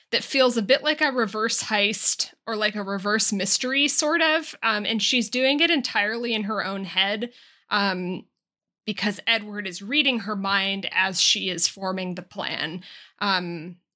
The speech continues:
and the plan is as follows. Um, Alice is gonna go to the hospital and steal some blood bags, um,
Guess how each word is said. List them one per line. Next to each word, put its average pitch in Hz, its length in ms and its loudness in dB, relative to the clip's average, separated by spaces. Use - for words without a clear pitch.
and 196 120 -4
the 180 60 -4
plan 208 360 2
is 180 160 -2
as 170 160 -4
follows. 117 800 -2
Um, 180 420 -2
Alice 247 340 0
is - 60 -10
gonna 220 200 -4
go 208 420 -2
to 247 120 -6
the 233 80 -2
hospital 190 500 -2
and 160 120 -6
steal 202 260 0
some 202 240 0
blood 185 280 0
bags, 175 480 0
um, 175 440 -2